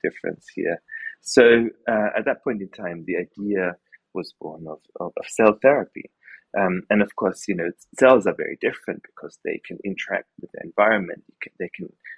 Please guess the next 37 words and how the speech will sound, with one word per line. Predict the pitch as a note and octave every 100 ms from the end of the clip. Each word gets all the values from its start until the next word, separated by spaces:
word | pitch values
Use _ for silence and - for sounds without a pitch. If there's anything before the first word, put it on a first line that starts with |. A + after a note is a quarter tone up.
| -
they | G2
can | - F#2
be | F2
used | F#2 G2
to | - -
replace | G#2+ - G#2 - F2+ -
cells | F#2 F2 _
that | -
have | -
been | - E2
lost, | F#2 - -
et | -
cetera. | - G2 - D#2+
And | E2
so | -
I | G2+
was | G2 F#2+
very | A#2 A2+
bought | - E2 -
into | F2 - - -
this, | A1+ - - - -
uh, | E2 - _ _ _ - - _ -
uh, | F#2 -
into | - - -
this | - -
concept. | - F#3 - - _ - - _ _ _ -
Obviously, | A2 - G2+
also | G#2+ G2+ G2
a |
bit | F#2 -
naive | F#2 - A#2 E2 -
<laughs> |
because | - - - -
it's, | A#2+ -
it's | - G#2+ -
very | A#2 G#2+
difficult. | B2 B2 - - F2